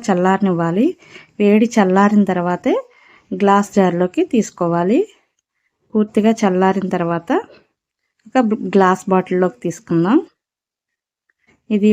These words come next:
మన డైలీ లైఫ్లో ఒక స్పూన్ కనుక యాడ్ చేసుకుంటే హెల్త్కి చాలా మంచిదండి.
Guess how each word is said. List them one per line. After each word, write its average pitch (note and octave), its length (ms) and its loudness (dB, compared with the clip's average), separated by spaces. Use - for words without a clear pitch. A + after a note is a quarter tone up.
మన G3+ 100 4
డైలీ G3+ 320 4
లైఫ్లో G3 380 0
ఒక F#3+ 100 -4
స్పూన్ F#3+ 440 -4
కనుక F#3+ 280 -4
యాడ్ F3 300 -2
చేసుకుంటే G3 440 -4
హెల్త్కి F#3+ 400 0
చాలా F#3 280 0
మంచిదండి. F#3+ 540 0